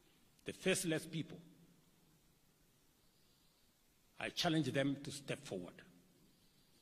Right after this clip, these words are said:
and tell us if they have any alternative ideas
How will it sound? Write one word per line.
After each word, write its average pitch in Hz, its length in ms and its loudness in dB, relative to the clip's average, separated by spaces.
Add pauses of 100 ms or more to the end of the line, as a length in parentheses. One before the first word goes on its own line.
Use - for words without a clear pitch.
(440)
and 123 200 -2
tell 151 220 4
us - 380 -4 (1600)
if 110 180 0
they 107 120 2
have 101 220 -4 (220)
any 123 480 2
alternative 110 520 -6
ideas 90 600 -8